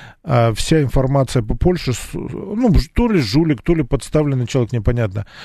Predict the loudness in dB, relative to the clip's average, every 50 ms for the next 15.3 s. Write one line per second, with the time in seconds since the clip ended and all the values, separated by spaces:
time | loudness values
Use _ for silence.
0 | -20 -20 -20 -4 0 0 0 0 0 0 2 2 2 2 2 0 0 2 2 2
1 | 0 2 0 -2 0 0 0 0 2 2 2 2 0 0 0 0 2 2 0 0
2 | 0 0 -2 0 0 0 2 2 2 2 2 2 2 2 2 2 2 2 2 2
3 | 2 4 2 2 0 -2 -4 -4 -4 -4 -2 0 0 0 0 -2 -2 -4 -4 -2
4 | -2 -2 -2 0 0 -2 0 2 2 2 2 0 2 2 0 2 0 -2 -2 -4
5 | -8 -14 -18 -16 -8 0 2 4 4 4 4 2 0 -2 -2 -2 -4 -2 0 0
6 | 2 4 4 2 2 0 -4 -6 -8 -12 -18 -20 _ -4 -4 0 2 2 2 2
7 | 2 2 4 4 4 4 4 2 0 0 2 0 0 0 0 -2 -2 -2 -4 -6
8 | -6 -6 -4 -4 -6 -6 -8 -12 -18 -20 -20 -20 -20 -20 -20 -20 _ _ 0 0
9 | 0 0 0 2 2 2 2 2 0 2 2 2 2 2 2 2 2 2 4 4
10 | 4 4 4 4 2 2 2 2 2 0 0 0 -2 0 0 0 0 0 -2 -4
11 | -4 -4 -2 -2 -2 0 0 0 0 0 2 2 0 0 0 0 0 0 0 -4
12 | -10 -20 -20 -20 -20 -20 _ _ _ -2 2 2 4 4 4 2 2 0 0 0
13 | 0 0 0 -2 -2 -2 0 0 0 0 0 -2 -6 -14 -16 -10 -2 0 2 2
14 | 2 2 0 -2 -2 -2 -2 -2 -2 -2 -2 -2 -2 -2 -2 -2 -2 -2 -2 -2
15 | -4 -4 -4 -4 -4 -6